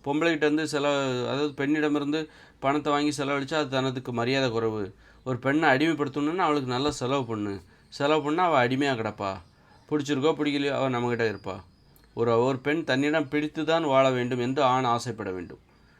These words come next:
அப்போ அதற்கு, அதை நம்ம எப்படி பண்ணணும்? செலவழிச்சு, செலவழிச்சு நீ அப்படின்னா அவ பிடிச்சிருக்கோ பிடிக்கலையோ உனக்கு அடிமையா இருப்பா. அ-, அப்போ வந்து உனக்கு ஏதாவது துர-, வேற எவனையா தேடி போறா, உன்னை பிடிக்கல அப்படின்னா உன்னால ஏத்துக்க முடியாது. "என்னடா இவ்வளோ செலவு பண்ணியிருக்கோம்,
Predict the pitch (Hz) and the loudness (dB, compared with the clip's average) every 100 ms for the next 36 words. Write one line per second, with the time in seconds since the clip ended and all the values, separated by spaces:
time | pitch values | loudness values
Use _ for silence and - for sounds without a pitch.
0 | _ - _ _ - 131 135 139 160 151 | _ -20 _ _ -8 2 4 4 2 0
1 | 127 147 143 139 131 151 151 131 110 139 | 2 2 0 0 -2 -2 -2 -2 -2 0
2 | 147 160 151 147 139 147 156 147 151 143 | 2 2 0 -4 -2 0 0 0 -2 -2
3 | 135 151 160 143 123 143 139 147 160 147 | -2 0 2 0 -2 -6 -4 -4 -4 -2
4 | 139 143 147 156 147 135 117 123 120 107 | -4 -2 0 0 0 0 -2 -2 -4 -6
5 | - - _ _ _ _ _ _ - 131 | -10 -14 _ _ _ _ _ _ 2 4
6 | 131 131 143 143 151 143 143 139 135 127 | 4 2 -2 2 4 2 0 -2 0 2
7 | 139 131 127 123 123 139 143 135 135 143 | 0 2 0 2 6 6 6 4 2 0
8 | 135 135 135 127 123 123 120 127 120 127 | 0 -2 -2 -2 -2 0 0 -2 -4 -4
9 | 131 135 120 120 147 135 135 127 131 143 | -2 0 0 0 0 0 0 0 -2 -2
10 | 123 104 101 127 151 123 123 143 139 135 | -4 -2 -4 -2 -4 -4 -4 -4 -4 -4
11 | 139 135 127 120 135 | -4 -4 -6 -6 -8